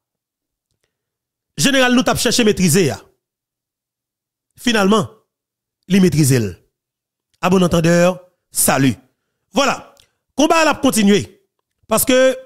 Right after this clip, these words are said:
nous toujours dit, bataille pays, par contre, facile. C'est moun qui gagne cœur, bon Dieu. C'est moun qui remet peuple, yo. C'est moun qui remet pays, yo. Qui, qui fait bataille pays.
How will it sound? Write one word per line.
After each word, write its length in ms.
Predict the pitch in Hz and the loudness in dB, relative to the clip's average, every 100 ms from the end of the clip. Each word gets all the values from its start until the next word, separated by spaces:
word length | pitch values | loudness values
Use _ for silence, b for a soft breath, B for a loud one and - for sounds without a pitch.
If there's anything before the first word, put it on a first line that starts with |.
| - | -8
nous 80 | 196 | -2
toujours 220 | 254 226 | 0 2
dit, 160 | 208 269 240 131 _ _ _ _ - | 0 0 0 -2 _ _ _ _ -6
bataille 280 | 202 240 226 | -2 -2 0
pays, 220 | 233 233 | 0 0
par 120 | 220 | 0
contre, 120 | 202 | -2
facile. 480 | 196 180 185 262 202 - _ _ _ _ - | 0 0 0 0 0 -4 _ _ _ _ -4
C'est 140 | 220 | -2
moun 120 | 247 | 0
qui 100 | 220 | 0
gagne 120 | 208 | -4
cœur, 180 | - 254 | 0 0
bon 120 | 220 | 0
Dieu. 500 | 180 202 233 - - _ _ _ - | 2 2 2 -2 -12 _ _ _ -6
C'est 160 | 220 | 0
moun 100 | 233 | 0
qui 140 | 214 226 | 0 0
remet 160 | 240 | 0
peuple, 240 | 247 220 226 | 0 -2 2
yo. 420 | 254 240 - _ _ _ | 2 2 -4 _ _ _
C'est 140 | - | -2
moun 120 | 220 | 0
qui 100 | 196 | 0
remet 180 | 233 233 | 0 0
pays, 260 | - 233 226 | 2 2 2
yo. 380 | 254 247 - _ _ _ _ | 2 0 -4 _ _ _ _
Qui, 180 | 240 240 240 190 | 0 2 0 0
qui 120 | 226 | -2
fait 180 | - 226 | 0 -2
bataille 280 | 196 190 170 | 0 0 0
pays. 360 | 165 156 117 | 0 -2 -6